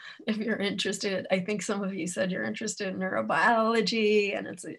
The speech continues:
just a great field of mer-, neurobiology to look at how we see things and, um, how we can use that to cure blindness. There's a lot of new, exciting, um, so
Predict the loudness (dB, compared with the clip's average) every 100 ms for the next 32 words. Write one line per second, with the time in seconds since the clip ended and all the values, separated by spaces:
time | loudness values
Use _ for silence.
0 | -2 0 0 0 4 4 2 0 0 0
1 | 0 -2 -2 0 2 2 2 0 0 -2
2 | -2 -6 -2 0 2 0 0 -2 -2 -12
3 | -12 -14 -18 -20 _ 0 4 4 0 -2
4 | -4 -4 -6 -6 -6 -8 -10 -2 0 0
5 | 0 -4 -2 -2 0 -2 -4 -2 0 0
6 | -2 -4 -4 -2 2 2 2 0 2 2
7 | 2 2 0 -2 0 0 0 -2 2 2
8 | 2 2 -2 -2 0 0 0 0 0 -2
9 | -4 -8 -4 0 0 0 -2 -4 -2 0
10 | 2 0 -4 -10 -14 -16 -18 -20 -20 -2
11 | 2 4 4 2 0 -2 -2